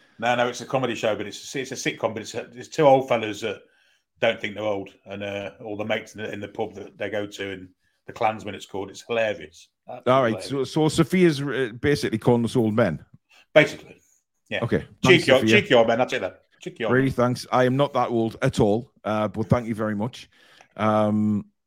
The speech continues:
Speaker 2: I'm trying to look at Sophia's profile picture and work out how old she is, but we daresn't say a woman's age.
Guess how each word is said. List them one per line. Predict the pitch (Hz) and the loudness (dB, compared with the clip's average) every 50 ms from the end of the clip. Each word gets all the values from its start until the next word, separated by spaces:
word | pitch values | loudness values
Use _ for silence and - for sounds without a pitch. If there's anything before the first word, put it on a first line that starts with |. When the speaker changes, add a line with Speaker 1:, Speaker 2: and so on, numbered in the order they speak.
| _ _ _ _ _ _ _ | _ _ _ _ _ _ _
Speaker 2:
I'm | 98 107 101 | -4 -4 0
trying | - 151 143 131 | 2 2 2 2
to | 117 | 0
look | 123 117 110 | -2 -4 -6
at | - | -8
Sophia's | - 123 - 120 117 107 101 | -8 -8 -4 -4 -4 -4 -2
profile | - - 131 117 - 110 101 98 | 2 2 2 4 4 2 2 2
picture | - 113 98 - 110 | 2 0 0 0 0
and | 107 110 | 0 2
work | 110 110 101 | 2 2 2
out | 107 107 | 2 2
how | 107 107 | 2 2
old | 104 101 104 98 | 2 2 0 0
she | - - 95 | -2 -2 -2
is, | 92 | -2
but | 92 - 98 | -2 -2 -2
we | 78 90 90 | -4 -4 0
daresn't | - 120 110 104 - - 95 90 | 2 2 2 2 2 -2 -4 -6
say | - - 95 | -4 -2 0
a | 87 | 0
woman's | 87 90 90 90 87 80 85 | 2 2 0 0 0 0 0
age. | 85 82 80 - - - | 0 0 0 -2 -6 -12